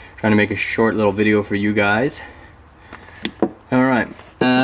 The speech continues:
and then we're going to take our reel oil, and we're gonna apply it to all the moving parts, uh, that was a little much, um, of the reel, just kind of, like,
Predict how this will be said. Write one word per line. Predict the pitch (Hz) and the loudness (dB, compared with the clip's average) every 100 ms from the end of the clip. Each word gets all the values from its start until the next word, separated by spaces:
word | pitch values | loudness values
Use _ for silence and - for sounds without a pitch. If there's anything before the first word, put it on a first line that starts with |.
| 131 123 | 2 2
and | 123 | 2
then | 156 | 2
we're | 170 | 2
going | 160 143 | 2 2
to | 123 | 2
take | 151 147 - | 2 0 0
our | 123 123 | 0 2
reel | 117 156 190 127 | 4 4 6 4
oil, | 110 113 165 | 4 2 0
and | 226 - - - - - | -2 -8 -20 -20 -20 -4
we're | 127 | 0
gonna | 170 226 | 2 2
apply | 156 - 170 175 | 2 2 2 2
it | 151 | 0
to | 151 | 0
all | 143 175 | 2 2
the | 165 | 2
moving | 143 151 156 147 | 0 0 0 -4
parts, | - 147 139 - - _ - - - - - - | 0 0 0 -4 -14 _ -20 -20 -20 -20 -10 -2
uh, | 123 | 2
that | 123 | 4
was | 120 | 4
a | 110 | 4
little | 113 107 | 4 4
much, | 110 110 - - - - - 113 | 4 2 -4 -12 -20 -20 -4 2
um, | 113 113 | 4 4
of | 147 156 147 | 2 0 2
the | 139 | 4
reel, | 135 135 131 123 - _ _ - - - | 6 6 4 0 -4 _ _ -20 -20 -14
just | - - | -10 -4
kind | 160 147 | 0 2
of, | 131 | 2
like, | 135 123 | 2 2